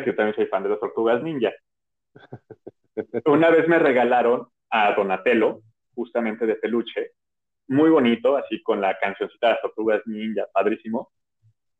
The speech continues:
Speaker 1: pero sí me entró a mí este punto de, son cuatro tortugas, y
Speaker 2: <laughs>
Speaker 1: ya tengo a Donatello.
Speaker 2: Ajá, de modo de dejarlo solo.
Speaker 1: Y, exacto, ¿no?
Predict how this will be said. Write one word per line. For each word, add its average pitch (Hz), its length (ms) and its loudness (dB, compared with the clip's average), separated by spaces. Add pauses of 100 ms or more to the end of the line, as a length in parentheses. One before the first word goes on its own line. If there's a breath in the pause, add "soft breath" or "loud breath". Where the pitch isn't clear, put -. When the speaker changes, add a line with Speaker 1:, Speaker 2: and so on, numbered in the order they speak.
(180)
Speaker 1:
pero 120 280 4
sí 135 100 2
me 156 100 4
entró 165 220 2
a 147 40 4
mí 139 160 -2
este 135 220 0
punto 127 380 -2
de, 110 280 2 (1040)
son 147 220 -6
cuatro 143 300 0
tortugas, 120 500 -4 (2000)
y 95 720 -4 (100)
Speaker 2:
<laughs> - 300 -4
Speaker 1:
ya 110 140 2
tengo 113 180 2
a 104 40 0
Donatello. 113 640 2 (560)
Speaker 2:
Ajá, 110 440 -16 (100)
de 98 140 -6
modo 101 220 0
de 87 100 2
dejarlo 92 380 2
solo. 120 340 4
Speaker 1:
Y, - 200 -6 (840)
exacto, 117 580 0
¿no? 113 240 -4